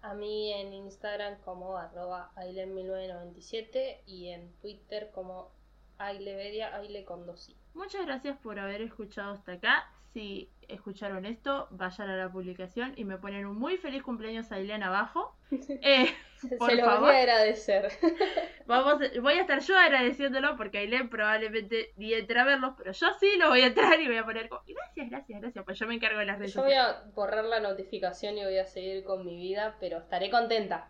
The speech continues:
Speaker 1: si la veo.
Speaker 2: Ah, y pueden saludarla entre el dos y el cinco más o menos, todo el mundo la saluda por ahí, nunca la se saluda el tres.
Speaker 1: No, no, jamás nadie me saluda en el tiempo correcto. Eh, por lo general mi cumpleaños dura unas dos, tres semanas.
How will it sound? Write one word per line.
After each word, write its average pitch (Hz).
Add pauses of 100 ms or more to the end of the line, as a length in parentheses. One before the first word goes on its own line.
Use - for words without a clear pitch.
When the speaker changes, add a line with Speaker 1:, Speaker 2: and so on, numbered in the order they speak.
Speaker 1:
si -
la 170
veo. 165
Speaker 2:
Ah, 294
y 269
pueden 359
saludarla 226
entre 214 (100)
el 214
dos 349
y 233
el 240
cinco 349
más 311
o 320
menos, 339
todo 330
el 320
mundo 330
la 294
saluda 277
por 233
ahí, 302
nunca 277
la 226
se 233
saluda 214
el 190
tres. 180 (100)
Speaker 1:
No, 254
no, 240
jamás 254
nadie 302
me 247
saluda 233
en 196
el 190
tiempo 214
correcto. 269 (240)
Eh, 185
por -
lo 196
general 214
mi 240
cumpleaños 214
dura 208
unas 196
dos, 202
tres 196
semanas. 247